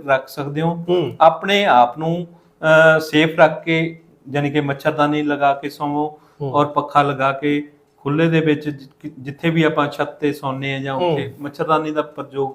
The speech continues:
Speaker 1: ਕੀਤਾ ਜਾਵੇ।
Speaker 2: ਜੀ।
Speaker 1: ਪਰ ਕੋਈ ਏਦਾਂ ਦੀ ਮੈਡੀਸਨ ਨਹੀਂ,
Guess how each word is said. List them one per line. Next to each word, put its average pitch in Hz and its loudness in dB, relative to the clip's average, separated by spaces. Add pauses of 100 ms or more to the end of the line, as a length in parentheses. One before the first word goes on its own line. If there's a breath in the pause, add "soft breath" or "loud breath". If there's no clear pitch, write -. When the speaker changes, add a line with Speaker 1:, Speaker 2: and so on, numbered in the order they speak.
Speaker 1:
ਕੀਤਾ 123 -4
ਜਾਵੇ। 143 -2
Speaker 2:
ਜੀ। 123 -10 (160)
Speaker 1:
ਪਰ 214 6
ਕੋਈ 208 -2
ਏਦਾਂ 180 0
ਦੀ 196 -2
ਮੈਡੀਸਨ 151 -2
ਨਹੀਂ, 170 -8